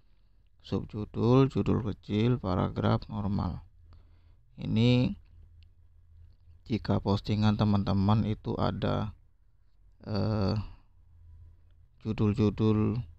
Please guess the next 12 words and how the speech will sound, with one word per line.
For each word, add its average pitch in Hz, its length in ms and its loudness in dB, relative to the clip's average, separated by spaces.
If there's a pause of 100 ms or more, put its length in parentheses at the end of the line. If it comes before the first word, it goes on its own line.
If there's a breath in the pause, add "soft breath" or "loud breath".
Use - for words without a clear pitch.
(500)
dan 101 160 -2
subjudul. 110 880 -2 (1400)
Jadi - 240 -6
misalnya 104 480 2
postingannya 107 640 2
agak - 240 -2
panjang 104 640 2
ya. - 40 -10 (1000)
Ada - 320 -4
judul, 110 800 2
terus 104 320 -2
ada 98 480 -2